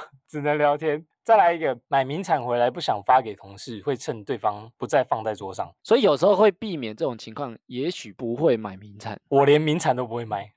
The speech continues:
Speaker 1: 我不会让人家知道说，“哎，我去台东，我去花莲。”
Speaker 2: 就不会讲。
Speaker 1: 我根本不会想买。
Speaker 2: 我有时候会买啦，就是如果有同事他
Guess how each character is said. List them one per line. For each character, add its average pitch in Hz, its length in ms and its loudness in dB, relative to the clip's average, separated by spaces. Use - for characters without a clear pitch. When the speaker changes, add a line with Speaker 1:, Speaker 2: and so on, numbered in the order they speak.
Speaker 1:
我 135 120 2
不 139 160 -4
会 185 140 6
让 190 100 6
人 156 60 -2
家 156 120 4
知 143 140 -4
道 147 100 4
说 139 220 -2
，“哎， 139 60 0
我 104 100 -4
去 120 260 -12
台 104 140 -4
东， 107 140 -6
我 101 40 -10
去 107 80 -12
花 110 200 2
莲。” - 20 -2
Speaker 2:
就 156 80 2
不 120 160 -2
会 123 80 4
讲。 - 240 -4
Speaker 1:
我 117 160 0
根 160 180 2
本 135 80 0
不 120 80 -6
会 127 120 0
想 - 180 -10
买。 95 240 -8
Speaker 2:
我 196 100 4
有 277 160 6
时 160 80 2
候 220 80 6
会 226 140 4
买 107 280 -2
啦， - 440 -14
就 240 80 2
是 285 80 4
如 247 140 -2
果 190 180 4
有 135 140 0
同 143 180 -2
事 175 260 0
他 156 320 4